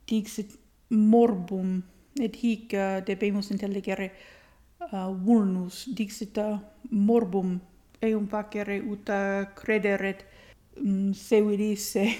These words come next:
<laughs> uxorem, um, adu-, adulterium facere. Qua status ergo, ex casu, et toto fere corpore stupidus, tamquam morbo decubuit.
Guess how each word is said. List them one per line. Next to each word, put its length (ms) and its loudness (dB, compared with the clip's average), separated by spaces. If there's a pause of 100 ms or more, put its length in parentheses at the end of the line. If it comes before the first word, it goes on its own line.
(160)
<laughs> 280 -8
uxorem, 760 0 (760)
um, 380 -2 (680)
adu-, 440 2
adulterium 960 0
facere. 540 -8 (300)
Qua 100 -2
status 600 2
ergo, 640 0
ex 300 -4
casu, 580 -2 (180)
et 260 -4
toto 340 -2
fere 360 0
corpore 560 -2
stupidus, 720 -2 (500)
tamquam 840 4 (160)
morbo 720 0 (160)
decubuit. 880 -2